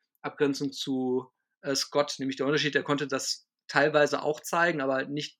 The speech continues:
niemals mit dieser Konstanz. Das ist ja wirklich wie eine Maschine, haut der die Punts da raus und es ist halt wirklich immer eine Freude, das zu schauen.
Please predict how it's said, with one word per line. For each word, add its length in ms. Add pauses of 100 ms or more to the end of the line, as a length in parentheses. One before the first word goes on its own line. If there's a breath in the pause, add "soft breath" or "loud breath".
niemals 400
mit 140
dieser 360 (440 soft breath)
Konstanz. 480
Das 100
ist 100
ja 140
wirklich 340
wie 80
eine 120
Maschine, 500
haut 180
der 100
die 100
Punts 360
da 120
raus 360
und 120
es 120
ist 80
halt 180
wirklich 200
immer 200
eine 140
Freude, 320
das 200
zu 120
schauen. 400